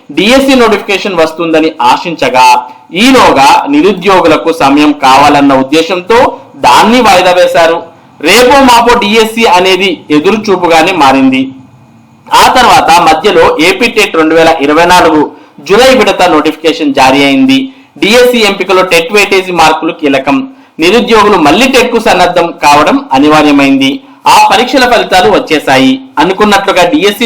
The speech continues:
నోటిఫికేషనే రాలేదు. ఇదిగో డిఎస్సి, అదిగో డిఎస్సి అనే మంత్రుల లీకులతోనే సరిపోయింది. ఇలా కూటమి ప్రభుత్వానికి ఎనిమిది నెలల వయస్సు వచ్చి పడింది. ఇంతలో సుప్రీంకోర్టు తీర్పు పుణ్యమా అంటూ ఎస్సీ వర్గీకరణ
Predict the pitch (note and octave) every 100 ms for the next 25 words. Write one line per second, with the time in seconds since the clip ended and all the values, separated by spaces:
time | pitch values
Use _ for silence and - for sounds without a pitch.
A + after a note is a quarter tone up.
0 | G#3+ G#3 F#3+ F#3+ F3+ G3+ F#3 C3 B2+ B2+
1 | B2+ - - _ D#3 F3+ B3 C#4 B3+ A#3+
2 | A3 A#3+ G3 - G#3+ G#3 G3+ F#3+ G#3 G3
3 | D#3+ D#3+ D#3 C3+ D3 E3+ F#3+ D3+ D3 E3
4 | G#3+ G#3+ G3+ G#3 D#3+ C#3+ C3 B2+ A#2+ B2
5 | A#2+ - - - A#3 B3+ - G#3+ B3+ C#4+
6 | C4+ A#3 A3+ G#3+ G3+ G3 G3 G3+ C4 -
7 | - D3+ G#3 C4 B3+ G#3+ B3 B3+ G#3 G3
8 | G3+ D#3+ - D3+ D#3+ G#3+ F3+ D3+ C#3 C3+
9 | C3 - D#3+ G#3 A3+ G#3+ G#3 G3+ A#3 A3
10 | G#3 F#3+ F#3+ - E3+ E3 D#3+ - C3+ D#3
11 | E3+ - C#3 C3 D#3+ D#3+ B3+ - - -
12 | D#3+ E3+ C#4 C#4+ A#3+ - F#3 F#3 F3